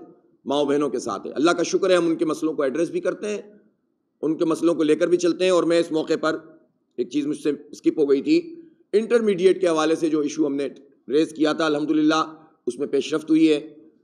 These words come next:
सीएम साहब ने committee बनाई है, जब हम तनकीद करते हैं तो हम appreciate भी करेंगे। उन्होंने committee भी अच्छी बनाई है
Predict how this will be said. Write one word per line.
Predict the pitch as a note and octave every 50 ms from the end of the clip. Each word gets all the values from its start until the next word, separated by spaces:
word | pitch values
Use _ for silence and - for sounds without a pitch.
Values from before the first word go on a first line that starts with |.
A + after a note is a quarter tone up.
| _ _
सीएम | - - D#3+ E3 E3+ D#3+
साहब | D#3+ E3 D#3 D3
ने | D#3+ D#3+
committee | D#3+ C#3+ C#3 C#3+ C#3+ E3 E3+
बनाई | E3 D#3+ D#3 D#3 D3+ D#3
है, | D#3 D3+
जब | B2+ D3 C#3+
हम | D3 D3
तनकीद | D3+ D3+ D3+ - E3 G3 F#3 -
करते | F3+ E3 D#3 - F3 E3
हैं | E3 D#3+
तो | - D#3
हम | D3
appreciate | C3+ A#2 C3+ C3 - D#3 C#3+ B2
भी | B2 B2
करेंगे। | B2 F#2+ F2+ E2 - - - _ _ _ _ _ _ _ _ _ _ _ _
उन्होंने | - C3+ D3 D3+ D#3
committee | - D#3 D3+ D#3+ E3 E3 F3
भी | F3 F3+
अच्छी | F3 F3+ - G3+
बनाई | F3+ F#3+ F#3 F3+ F3+ F#3
है | F#3+ F#3 F#3